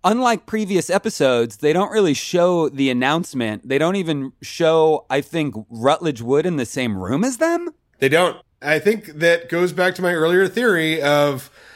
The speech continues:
Speaker 2: when the flight attendants did so well, could Rutger Hauer just have left for the day? Maybe after, we do have the moment
Speaker 1: <laughs>
Speaker 2: later on when he's talking to Bryson, but
Speaker 1: Yeah, yeah.
Speaker 2: that could very well have been a producer and they just, you know, sub in the audio with Rutger Hauer's later.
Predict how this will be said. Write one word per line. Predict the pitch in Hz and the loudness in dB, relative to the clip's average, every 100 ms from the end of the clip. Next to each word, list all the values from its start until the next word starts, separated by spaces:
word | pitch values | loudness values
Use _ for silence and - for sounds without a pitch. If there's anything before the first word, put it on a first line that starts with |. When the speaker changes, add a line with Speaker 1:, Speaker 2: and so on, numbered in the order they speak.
| - _ | -20 _
Speaker 2:
when | 139 156 | -2 0
the | 165 | 0
flight | 143 127 170 | -2 0 0
attendants | 180 180 185 175 - | 0 -2 -2 -4 -2
did | 175 165 | -2 -2
so | - 185 | -2 0
well, | 156 156 180 220 233 - _ _ _ _ | 2 4 4 0 -4 -16 _ _ _ _
could | - 196 196 | 0 4 4
Rutger | 160 170 170 165 160 | 2 -2 -2 -2 2
Hauer | 175 160 139 | 2 2 0
just | - 147 - | 0 -2 0
have | 147 120 101 | -4 -4 -8
left | 101 139 127 - - _ | 0 0 0 -8 -20 _
for | - | -4
the | 131 117 | -2 0
day? | 113 98 87 - - _ - | 0 0 -4 -14 -20 _ -4
Maybe | 135 170 185 180 | 0 2 2 2
after, | 170 165 165 156 160 - 147 151 | 2 -2 -2 0 0 -4 -12 -8
we | 143 160 | -4 0
do | 208 | 2
have | 202 190 | 4 2
the | |
moment | 170 170 175 160 - | 0 2 2 0 0
Speaker 1:
<laughs> | 165 | 0
Speaker 2:
later | 165 156 156 | 2 2 2
on | 151 147 131 135 135 | 2 0 -2 -4 -2
when | 156 170 156 135 117 170 - - | 0 2 0 -4 -8 -14 -18 -16
he's | - 147 | -8 -4
talking | - 165 160 | 2 2 0
to | 139 | 0
Bryson, | 175 202 190 156 127 120 117 - | 2 2 0 -2 -2 -2 -6 -2
but | 156 147 131 | 0 2 2
Speaker 1:
Yeah, | 104 95 | -2 -2
yeah. | |
Speaker 2:
that | 139 131 - | 0 0 -2
could | 151 | -4
very | 131 143 | 2 2
well | 131 127 | 4 2
have | 123 | 0
been | 110 123 | -2 -4
a | |
producer | 113 120 120 117 127 117 | -2 0 0 0 -2 0
and | 110 107 | 0 0
they | 107 | -2
just, | 110 - - | -4 -8 -10
you | 107 | -4
know, | 104 95 | -4 -4
sub | - 113 104 | -4 -4 -2
in | |
the | 107 | -4
audio | 101 101 101 101 | -2 -2 -4 -6
with | 101 - | -10 -12
Rutger | 104 110 | -10 -6
Hauer's | 101 101 101 | -6 -6 -10
later. | 107 98 92 | -10 -10 -14